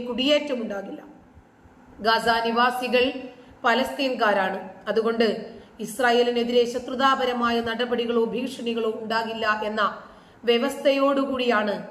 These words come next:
പലസ്തീനികൾക്ക് ഗാസയുടെ ഭരണ ചുമതല നൽകുന്നത്. ഗാലന്റിന്റെ ഓഫീസ് പുറത്തിറക്കിയ പ്രസ്താവനയിൽ ഇതെല്ലാം അക്കമിട്ട് അടിവരയിട്ട് പറയുന്നുണ്ട്. ഇസ്രായേലിന്റെ സമാധാനവും സുരക്ഷിതത്വവും ഉറപ്പിക്കാൻ ഗാസയുടെ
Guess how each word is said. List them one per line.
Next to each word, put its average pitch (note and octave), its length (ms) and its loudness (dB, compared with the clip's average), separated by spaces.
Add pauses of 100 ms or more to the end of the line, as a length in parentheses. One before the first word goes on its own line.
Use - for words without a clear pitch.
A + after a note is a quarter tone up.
(480)
പലസ്തീനികൾക്ക് G#3+ 800 -4 (280)
ഗാസയുടെ G#3 520 -2 (140)
ഭരണ G3+ 300 -8
ചുമതല G3+ 380 -8
നൽകുന്നത്. G3+ 400 -10 (920)
ഗാലന്റിന്റെ C#4+ 580 2 (100)
ഓഫീസ് C#4+ 380 -2
പുറത്തിറക്കിയ B3 600 2
പ്രസ്താവനയിൽ A#3+ 680 0 (200)
ഇതെല്ലാം A3+ 420 0 (280)
അക്കമിട്ട് A#3 540 -6 (180)
അടിവരയിട്ട് A3+ 640 -2
പറയുന്നുണ്ട്. G3+ 440 -8 (800)
ഇസ്രായേലിന്റെ C4 580 2 (120)
സമാധാനവും B3 760 0
സുരക്ഷിതത്വവും A#3 760 0 (100)
ഉറപ്പിക്കാൻ A3 500 0 (720)
ഗാസയുടെ A3+ 540 0